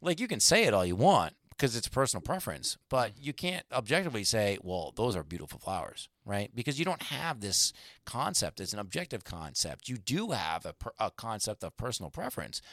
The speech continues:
Speaker 2: Yeah.
Speaker 1: but you don't have a concept of the objective. There's no such thing as an objective beauty.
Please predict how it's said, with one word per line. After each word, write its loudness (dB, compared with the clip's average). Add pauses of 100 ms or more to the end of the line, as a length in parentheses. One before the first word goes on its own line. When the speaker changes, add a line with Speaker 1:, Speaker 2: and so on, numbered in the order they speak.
(100)
Speaker 2:
Yeah. -20
Speaker 1:
but -6
you -4
don't 2
have 0
a 4
concept -4
of -6
the -4
objective. -4
There's -8
no -2
such -2
thing -4
as -4
an -8
objective -12
beauty. -10